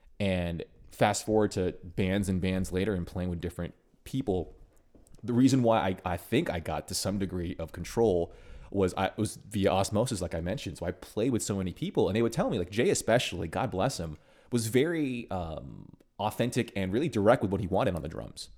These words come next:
He's like, "Oh, no, don't do that. Oh, do this. Oh, play there. Oh, stop there." Like, he was very good. And at the time, he was, what, I,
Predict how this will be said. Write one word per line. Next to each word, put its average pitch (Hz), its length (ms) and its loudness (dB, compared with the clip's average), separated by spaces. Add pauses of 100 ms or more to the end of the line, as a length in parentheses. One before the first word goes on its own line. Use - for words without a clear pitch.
He's 110 120 4
like, 113 140 -2
"Oh, 117 80 4
no, 87 220 -2
don't 104 160 2
do 90 80 0
that. 78 320 -6
Oh, 143 100 4
do 160 140 -2
this. 95 300 -2 (140)
Oh, 127 80 8
play 160 280 4
there. 127 260 4
Oh, 98 40 -2
stop 123 340 0
there." 92 140 2
Like, 80 100 -2
he 120 40 0
was 104 100 0
very 123 280 4
good. 107 340 4 (300)
And 131 100 4
at 131 60 2
the - 80 -4
time, 240 300 0
he 123 60 4
was, 90 100 0
what, 85 180 -2
I, - 80 -2